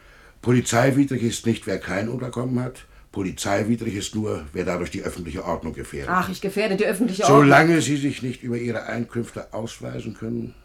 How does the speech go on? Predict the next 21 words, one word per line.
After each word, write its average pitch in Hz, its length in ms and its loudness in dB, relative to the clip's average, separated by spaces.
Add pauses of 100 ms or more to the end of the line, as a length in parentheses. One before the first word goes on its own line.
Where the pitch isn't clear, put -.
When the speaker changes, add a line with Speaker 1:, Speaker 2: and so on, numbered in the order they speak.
(520)
Speaker 1:
ist - 180 -10
dies 78 80 -10
fraglich. - 400 -10
Speaker 2:
Für 285 80 2
mich 285 160 4
wird - 140 2
gesorgt. 214 520 -2 (460)
Speaker 1:
Eben, 117 240 -2 (340)
eben, - 260 -2 (440)
eben. - 160 -10 (560)
Diese 101 160 0
freundliche 98 480 0
Fürsorge 85 520 -2
interessiert 104 480 -6
uns. - 240 -10 (1400)
Speaker 2:
Ich - 60 -18
hab's 180 200 -8
doch 175 80 -4
schon 190 200 -2
früher 190 480 2
angegeben. 156 800 -2